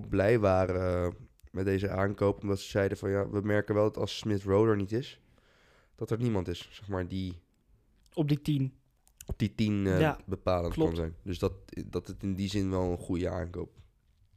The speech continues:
Speaker 1: moet zijn.
Speaker 2: Ja, als je, als je kijkt naar ze-, naar het seizoen van Sociedad op een gegeven moment.
Speaker 1: Ja.
Speaker 2: En hij kan die drive vinden. Hij is natuurlijk wel voor een half jaar, hè?
Speaker 1: Is het echt alleen een half jaar?
Speaker 2: Ja.
Speaker 1: Dat is
Speaker 2: Gewoon een
Speaker 1: dat is
Speaker 2: simpele, het is gewoon een simpele huur.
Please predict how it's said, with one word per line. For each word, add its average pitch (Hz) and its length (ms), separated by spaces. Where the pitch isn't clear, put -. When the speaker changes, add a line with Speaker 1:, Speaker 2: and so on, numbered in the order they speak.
Speaker 1:
moet 90 200
zijn. 92 220
Speaker 2:
Ja, 139 260
als 131 140
je, 139 260
als - 120
je 143 280
kijkt 156 240
naar 151 200
ze-, - 500
naar - 200
het 147 80
seizoen 160 420
van 147 180
Sociedad 151 680
op - 120
een - 60
gegeven 139 280
moment. 131 340
Speaker 1:
Ja. 98 260
Speaker 2:
En 147 100
hij 143 120
kan 143 160
die 147 120
drive 147 300
vinden. 147 200
Hij 143 120
is - 60
natuurlijk 180 340
wel 185 80
voor 170 160
een 165 60
half 156 220
jaar, 135 200
hè? 151 80
Speaker 1:
Is 110 80
het - 80
echt 120 140
alleen 127 180
een 127 60
half 123 140
jaar? 135 120
Speaker 2:
Ja. 151 140
Speaker 1:
Dat - 120
is - 60
Speaker 2:
Gewoon - 180
een - 60
Speaker 1:
dat - 40
is - 60
Speaker 2:
simpele, 175 320
het 156 220
is 160 120
gewoon 165 160
een 165 60
simpele 160 360
huur. 127 280